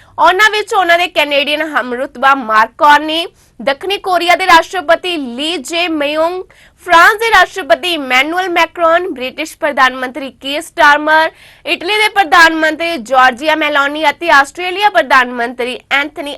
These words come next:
ਅਲਬਾਨੀਜ਼ ਸ਼ਾਮਲ ਹਨ। ਕਾਰਨੀ ਨਾਲ ਗੱਲਬਾਤ ਦੌਰਾਨ ਉਹਨਾਂ ਜ਼ੋਰ ਦੇ ਕੇ ਕਿਹਾ, "ਭਾਰਤ ਅਤੇ ਕੈਨੇਡਾ ਦੇ ਸਬੰਧ ਬਹੁਤ ਮਹੱਤਵਪੂਰਨ ਹਨ।" ਉਹਨਾਂ ਕਿਹਾ ਕਿ ਭਾਰਤ ਅਤੇ ਕੈਨੇਡਾ ਨੂੰ ਵੱਖ-ਵੱਖ ਖੇਤਰਾਂ ਦੇ ਵਿੱਚ ਮਿਲ ਕੇ ਕੰਮ ਕਰਨਾ ਚਾਹੀਦਾ ਹੈ, ਜਿਸ ਨਾਲ ਦੋਵਾਂ ਦੇਸ਼ਾਂ ਨੂੰ ਲਾਭ ਹੋਵੇਗਾ।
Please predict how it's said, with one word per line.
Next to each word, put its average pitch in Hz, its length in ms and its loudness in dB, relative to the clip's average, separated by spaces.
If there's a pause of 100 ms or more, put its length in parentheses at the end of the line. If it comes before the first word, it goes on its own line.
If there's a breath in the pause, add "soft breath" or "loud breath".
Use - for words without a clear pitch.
ਅਲਬਾਨੀਜ਼ 233 600 -2 (200)
ਸ਼ਾਮਲ 320 300 -4
ਹਨ। 190 200 -16 (520 soft breath)
ਕਾਰਨੀ 330 340 4
ਨਾਲ 440 140 4
ਗੱਲਬਾਤ 359 380 2
ਦੌਰਾਨ 359 340 2
ਉਹਨਾਂ 349 300 2
ਜ਼ੋਰ 302 380 -2
ਦੇ 285 180 -6
ਕੇ 294 160 -10
ਕਿਹਾ, 285 300 0
"ਭਾਰਤ 262 400 2
ਅਤੇ 269 160 -6
ਕੈਨੇਡਾ 233 400 -6
ਦੇ 226 140 -4
ਸਬੰਧ 240 520 -4 (500 soft breath)
ਬਹੁਤ 302 600 2
ਮਹੱਤਵਪੂਰਨ 285 600 -4
ਹਨ।" 349 240 -2
ਉਹਨਾਂ 254 260 -4
ਕਿਹਾ 254 200 -4
ਕਿ 277 140 -14
ਭਾਰਤ 233 380 2
ਅਤੇ 262 180 -10
ਕੈਨੇਡਾ 226 380 -6
ਨੂੰ 226 200 -10
ਵੱਖ-ਵੱਖ 359 460 -4
ਖੇਤਰਾਂ 220 360 -8
ਦੇ 226 120 -10
ਵਿੱਚ 208 260 -14
ਮਿਲ 247 300 -10
ਕੇ 226 280 -4 (340 soft breath)
ਕੰਮ 339 200 2
ਕਰਨਾ 180 340 -8
ਚਾਹੀਦਾ 233 340 -6
ਹੈ, 339 40 0
ਜਿਸ 233 300 -12
ਨਾਲ 247 360 2 (360 soft breath)
ਦੋਵਾਂ 349 260 0
ਦੇਸ਼ਾਂ 403 340 -2
ਨੂੰ 392 160 -2
ਲਾਭ 311 280 4
ਹੋਵੇਗਾ। 349 480 -2